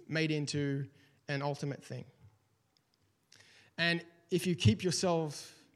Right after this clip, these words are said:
tied to the Christian story, what you get is both this deep value in progress, that we are taking the world somewhere, we're called to cultivate,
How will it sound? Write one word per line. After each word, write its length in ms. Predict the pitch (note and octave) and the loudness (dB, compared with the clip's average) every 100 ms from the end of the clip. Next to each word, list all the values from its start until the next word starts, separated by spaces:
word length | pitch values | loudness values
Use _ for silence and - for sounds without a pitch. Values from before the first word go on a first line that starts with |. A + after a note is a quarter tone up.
| _ _ _ _ - | _ _ _ _ -10
tied 520 | - E3+ F3+ F3+ E3+ | -4 0 2 2 0
to 100 | - | -2
the 100 | D#3+ | -4
Christian 380 | - E3+ - D#3 | -4 -4 -4 -6
story, 680 | C#3 - D#3+ D#3+ C#3+ C#3 F3 - _ - - _ _ _ _ _ _ _ - - _ | -6 -6 -2 0 -2 -4 -8 -16 _ -20 -20 _ _ _ _ _ _ _ -20 -20 _
what 160 | D#3+ F#3+ | -8 -4
you 120 | E3 | 0
get 340 | D#3 F#3+ F3+ - | 6 6 4 2
is 180 | E3+ D3+ | -2 0
both 360 | E3 E3 D#3 | 0 0 0
this 440 | E3 D3+ - G#2 - _ - D#3+ | -2 0 -2 -4 -6 _ -18 -2
deep 200 | D3 G3+ | 2 2
value 360 | D#3+ E3+ E3+ E3 | 2 2 4 4
in 140 | D3+ | 2
progress, 680 | C#3+ D3+ D#3 D#3+ A3 - - - | -2 0 0 -2 -4 -10 -10 -4
that 140 | D#3+ | -2
we 140 | D#3 E3+ | 2 4
are 140 | F3+ | 4
taking 260 | F#3+ F3 E3 | 0 -2 -2
the 80 | |
world 200 | D#3 D3+ | -2 -2
somewhere, 240 | D3 C#3+ C3+ | -4 -4 -2
we're 140 | C#3 | -2
called 300 | D3 E3 F3 | -2 -2 -2
to 60 | D#3 | -2
cultivate, 580 | - F3 D#3+ C3+ B2 | -4 -6 -4 -4 -6